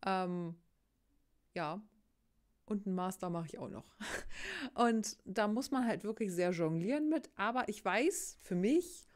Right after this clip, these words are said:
das wird sich eines Tages alles lohnen. Und wenn du dir jetzt auch so einen Plan machst, was so der Paar-Jahres-Plan für dich ist, ich sag jetzt extra keine Zahl, weil es ist für jeden individuell, aber das wird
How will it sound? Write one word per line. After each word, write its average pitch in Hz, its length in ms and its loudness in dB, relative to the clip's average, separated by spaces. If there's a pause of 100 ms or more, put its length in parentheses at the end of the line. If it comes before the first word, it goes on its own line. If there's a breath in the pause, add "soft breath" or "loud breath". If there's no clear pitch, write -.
(140 soft breath)
das - 220 -12
wird 208 140 -2
sich 165 280 -6
eines 294 320 -2
Tages 214 460 -4
alles 202 340 0
lohnen. 165 340 -2
Und 165 140 -4
wenn 185 140 0
du 233 140 0
dir 311 140 2
jetzt 226 260 0
auch 339 180 0
so - 160 -4
einen 180 100 -2
Plan 156 360 -6
machst, 208 360 -6 (340 loud breath)
was 214 220 2
so 220 160 4
der 190 220 2
Paar-Jahres-Plan 180 1000 -2
für 143 200 -8
dich 151 220 -6
ist, 190 140 -2
ich 180 120 -2
sag 143 180 -6
jetzt - 180 -10
extra 151 300 -8
keine 143 260 -8
Zahl, 190 260 -2
weil - 80 -6
es - 100 -10
ist - 80 -14
für - 120 -10
jeden 147 220 -6
individuell, 156 600 -6 (520 loud breath)
aber 277 340 2 (100)
das 339 200 -6
wird - 260 0